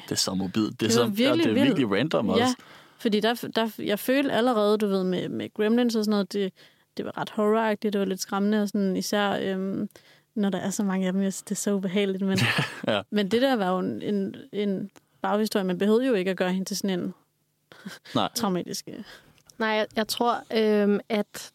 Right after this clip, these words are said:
Speaker 3: det er et levn fra, at den her film skulle have været meget mere,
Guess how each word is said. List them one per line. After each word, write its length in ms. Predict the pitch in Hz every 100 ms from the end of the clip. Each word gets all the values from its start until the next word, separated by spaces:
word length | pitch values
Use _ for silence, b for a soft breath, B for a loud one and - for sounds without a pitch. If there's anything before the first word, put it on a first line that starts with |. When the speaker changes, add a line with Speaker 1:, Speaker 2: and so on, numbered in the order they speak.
| _ _
Speaker 3:
det 280 | 226 214 208 _ _ _ _ _ -
er 120 | 208 196
et 140 | 196
levn 300 | 233 247 214
fra, 320 | - 208 190
at 100 | 208
den 100 | 214 196
her 60 |
film 320 | 196 - 240
skulle 240 | 214 - 220
have 140 | 208
været 180 | 190 185
meget 360 | 185 170 185 208
mere, 360 | 185 175 185